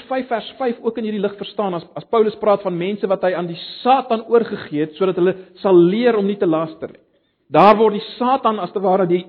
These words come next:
<clears throat> die instrument van oordeel en die doel is steeds om gelowiges, uh, te suiwer, as ek dit so kan stel.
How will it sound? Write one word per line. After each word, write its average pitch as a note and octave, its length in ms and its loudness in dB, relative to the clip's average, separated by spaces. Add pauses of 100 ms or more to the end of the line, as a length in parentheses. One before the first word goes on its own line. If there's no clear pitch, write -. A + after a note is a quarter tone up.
(200)
<clears throat> D#3+ 260 -8
die G#3 80 -12
instrument G3 880 -2 (1500)
van G3+ 180 0
oordeel D3+ 540 4 (340)
en F#3 160 0
die F#3 160 -2
doel B3 220 4
is - 160 -12
steeds A#3 420 -6
om G3+ 240 0
gelowiges, F#3+ 680 0 (760)
uh, D3 320 -2 (1600)
te F3+ 80 -2 (100)
suiwer, C3 480 -2
as - 120 -20
ek - 120 -20
dit - 80 -20
so G#2+ 120 -16
kan - 120 -20
stel. - 200 -20